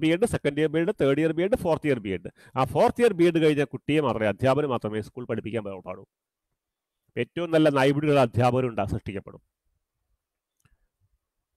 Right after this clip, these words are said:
Then I A S, Indian Education Service എന്ന് പറയുന്ന ഐ എ എസ് പോലെയുള്ള, ഐ പി എസ് പോലെയുള്ള, ഐ ആർ എസ് പോലെയുള്ള, ഐ എഫ് എസ് പോലെയുള്ള Indian Education സർവീസിൽ സ്ഥാപിക്കപ്പെടും. അതിൽ പാസ്സാകുന്ന മിടുക്കന്മാരായിരിക്കും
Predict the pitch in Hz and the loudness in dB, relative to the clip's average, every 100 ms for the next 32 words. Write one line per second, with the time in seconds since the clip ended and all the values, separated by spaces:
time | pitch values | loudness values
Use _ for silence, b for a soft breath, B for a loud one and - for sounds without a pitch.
0 | _ _ _ _ 160 220 - 160 165 139 | _ _ _ _ 2 2 4 6 8 6
1 | 110 - 131 151 147 151 180 151 143 143 | 2 -6 0 2 2 2 2 2 2 0
2 | 127 135 127 139 143 127 131 135 135 127 | 0 0 2 2 2 2 4 2 0 -4
3 | 127 131 127 185 127 120 135 139 - 127 | 0 2 4 2 0 -2 0 -2 0 0
4 | 123 127 117 123 139 - 127 117 117 107 | 2 2 4 2 2 0 -2 0 0 0
5 | 110 135 - 120 117 117 208 B B B | -4 -6 -10 -2 0 2 0 B B B
6 | B B B 135 165 220 - 156 156 143 | B B B 0 6 4 6 2 2 0
7 | 127 120 107 101 95 90 _ _ _ _ | 0 0 -2 -2 -4 -6 _ _ _ _
8 | _ _ _ _ - 147 131 135 139 117 | _ _ _ _ 0 4 4 4 0 -2
9 | 110 92 _ _ _ _ _ _ _ _ | -6 -10 _ _ _ _ _ _ _ _
10 | _ _ _ _ _ 123 208 196 175 175 | _ _ _ _ _ 2 2 4 4 6
11 | 202 180 170 160 143 - 170 160 135 127 | 6 6 2 0 0 0 2 6 4 2
12 | 135 | -2